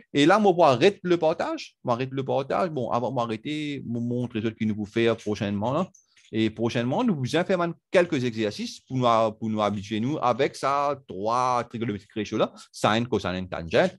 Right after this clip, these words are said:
ok ? Et puis, là, on va le secant, cosecant, cotangente. Ok, moi, arrête le partage et moi, espérer, je ne comprends. Et any problème, fais-moi connaître.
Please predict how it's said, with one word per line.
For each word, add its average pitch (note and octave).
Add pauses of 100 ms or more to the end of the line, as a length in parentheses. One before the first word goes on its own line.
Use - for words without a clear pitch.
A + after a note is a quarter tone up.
(100)
ok ? A2 (200)
Et B2+
puis, D#3
là, A2+
on B2
va A#2+
le A#2
secant, G#2 (100)
cosecant, G2
cotangente. F2 (580)
Ok, A#2 (280)
moi, G#2+
arrête F3
le E3
partage F#3+
et C3
moi, B2
espérer, C3
je B2+
ne A#2+
comprends. A#3
Et C3
any D3+
problème, C#3+ (160)
fais-moi C3
connaître. E3